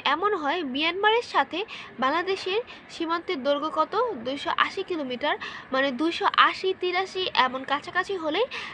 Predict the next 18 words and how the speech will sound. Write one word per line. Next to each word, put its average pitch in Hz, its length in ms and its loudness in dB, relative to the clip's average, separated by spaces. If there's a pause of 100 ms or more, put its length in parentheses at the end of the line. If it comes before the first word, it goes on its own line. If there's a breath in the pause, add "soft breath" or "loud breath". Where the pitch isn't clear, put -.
(100)
দাগিয়ে 262 320 -2
দিয়ে 285 180 0
আসবেন, 339 240 -4 (120)
ওইটাই 302 320 -2
কিন্তু 339 220 -6
সঠিক 320 440 -4
উত্তর। 381 320 0 (1040 loud breath)
তাহলে 254 200 -2
সকলে 277 280 -2
ভালো 277 200 -2
থাকুন, 359 260 -2
সুস্থ 370 200 -8 (120)
থাকুন, 415 220 2 (340 loud breath)
আর 214 100 0
এখানে 349 300 0 (100)
দুইটা 302 260 -2
উত্তরই 339 420 0 (180)
সঠিক। 226 340 -6